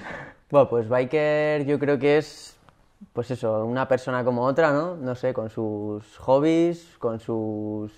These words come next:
pasiones, con sus amigos y sus movidas, que ahora mismo está como, yo creo que en su mejor,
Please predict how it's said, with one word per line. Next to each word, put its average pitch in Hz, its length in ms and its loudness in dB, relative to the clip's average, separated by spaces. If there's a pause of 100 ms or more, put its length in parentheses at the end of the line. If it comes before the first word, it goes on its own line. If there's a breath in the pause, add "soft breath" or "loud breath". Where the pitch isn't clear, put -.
(240)
pasiones, 151 800 -2
con 117 220 -4
sus 110 580 -6
amigos 147 760 -2
y 117 200 -4
sus 113 160 -8
movidas, 139 600 -2 (840 soft breath)
que 127 500 6
ahora 131 240 6
mismo 151 300 2
está 156 220 0
como, 120 680 0
yo 131 120 -2
creo 156 200 0
que 110 680 -2
en 123 100 -4
su 131 160 -4
mejor, 120 1300 2